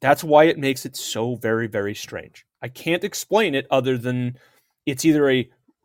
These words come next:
very bizarre and very mean-spirited attempt to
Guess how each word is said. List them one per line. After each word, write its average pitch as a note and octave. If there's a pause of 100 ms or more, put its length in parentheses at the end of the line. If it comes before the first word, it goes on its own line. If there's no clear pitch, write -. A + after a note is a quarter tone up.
(280)
very D#3
bizarre D#3
and B2+ (260)
very D3
mean-spirited C#3+ (320)
attempt D3+
to C3